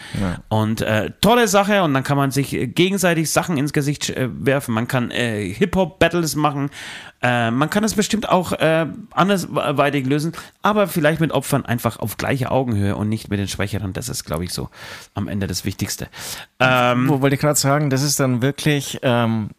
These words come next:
Speaker 1: der faire Kampf, alles andere ist wirklich ein unfairer Kampf und letztendlich armselig. Also,
Speaker 2: Ja.
Speaker 1: liebe Mobber,
Speaker 2: Wir haben uns ja auch mit
Speaker 1: die
Speaker 2: Saltatsu
Speaker 1: jetzt
Speaker 2: Mordes angelegt und nicht mit irgendwie
Speaker 1: So.
Speaker 2: irgendwelchen, äh, schwächeren Bands.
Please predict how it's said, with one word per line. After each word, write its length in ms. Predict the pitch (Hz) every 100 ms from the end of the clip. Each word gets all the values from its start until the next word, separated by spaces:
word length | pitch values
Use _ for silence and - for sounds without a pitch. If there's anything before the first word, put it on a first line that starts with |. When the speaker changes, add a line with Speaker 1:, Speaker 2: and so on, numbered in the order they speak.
| _ -
Speaker 1:
der 120 | 131
faire 340 | - 156 185
Kampf, 380 | - 180 196 -
alles 180 | 131 127
andere 220 | 117 127
ist 100 | 120
wirklich 200 | 120 120
ein 60 | 123
unfairer 540 | 185 196 - 170 170
Kampf 320 | - 170 185 - - -
und 300 | - 107 101
letztendlich 520 | 98 - 80 90 104 -
armselig. 600 | 80 92 - 73 - -
Also, 280 | 90 82 78
Speaker 2:
Ja. 160 | 113 - -
Speaker 1:
liebe 240 | 120 120
Mobber, 340 | 101 101 135 151
Speaker 2:
Wir 120 | 147
haben 60 | 196
uns 120 | 208
ja 100 | 214
auch 100 | 220
mit 100 | 175
Speaker 1:
die 20 |
Speaker 2:
Saltatsu 260 | 156 165 160
Speaker 1:
jetzt 80 |
Speaker 2:
Mordes 280 | 143 156 151
angelegt 440 | 147 143 143 151 -
und 160 | 127
nicht 220 | 139 131
mit 160 | 135 117
irgendwie 480 | 135 127 120 123 120 - - - _
Speaker 1:
So. 720 | - - - 65 80 82 78
Speaker 2:
irgendwelchen, 400 | 143 127 131 135
äh, 240 | 131 131
schwächeren 480 | 123 156 156 143 107
Bands. 300 | 95 92 -